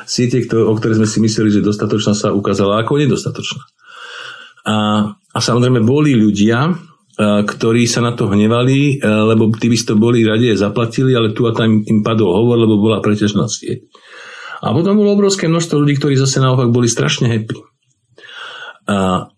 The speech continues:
počase sa ukázalo, že nemôžeme v tomto pokračovať. To znamená, že nemôžeme poskytovať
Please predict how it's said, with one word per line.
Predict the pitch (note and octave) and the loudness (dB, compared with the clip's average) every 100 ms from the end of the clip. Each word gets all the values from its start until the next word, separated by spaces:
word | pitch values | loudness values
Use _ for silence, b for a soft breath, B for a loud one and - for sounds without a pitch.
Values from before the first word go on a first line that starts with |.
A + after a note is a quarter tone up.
| _ _ _ - _ - | _ _ _ -20 _ -4
počase | E3 F#3+ - F#3+ F#3 F3+ - _ _ _ | -2 -2 -2 0 0 -2 -6 _ _ _
sa | - - C3+ | -8 -2 0
ukázalo, | C#3 C#3 C3+ C3 B2+ | 0 0 0 0 0
že | A#2+ A#2+ A2 - - | 2 2 0 -2 0
nemôžeme | G#2+ A2+ B2 C#3 C#3+ B2 G2+ G2 E2+ E2 | 2 4 2 2 2 2 2 2 0 -2
v | - | -4
tomto | E2+ - | -4 -4
pokračovať. | - D2 - - - - _ _ _ B B - | -6 -6 -6 -8 -14 -16 _ _ _ B B -4
To | |
znamená, | G#2+ B2 C3+ C3 | 0 2 2 2
že | C3 | 2
nemôžeme | B2 C#3+ C#3+ B2+ A#2+ G#2+ | 2 2 2 2 0 0
poskytovať | B2+ - G#2+ A#2 A2+ A2 | -2 -2 -2 0 0 -2